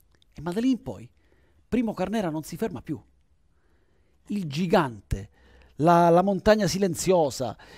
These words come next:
il, la montagna lenta, il gigante buono, vince match dopo match e diventa improvvisamente non solo la star, ma l'attrazione, perché è una caratteristica, è bianco.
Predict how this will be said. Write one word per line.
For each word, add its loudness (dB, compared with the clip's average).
il, 4
la 6
montagna 0
lenta, -2
il -4
gigante -2
buono, -2
vince 0
match 0
dopo 2
match -2
e -12
diventa -4
improvvisamente -6
non -8
solo 0
la 0
star, -6
ma 0
l'attrazione, 0
perché -2
è 4
una 2
caratteristica, -4
è -18
bianco. -4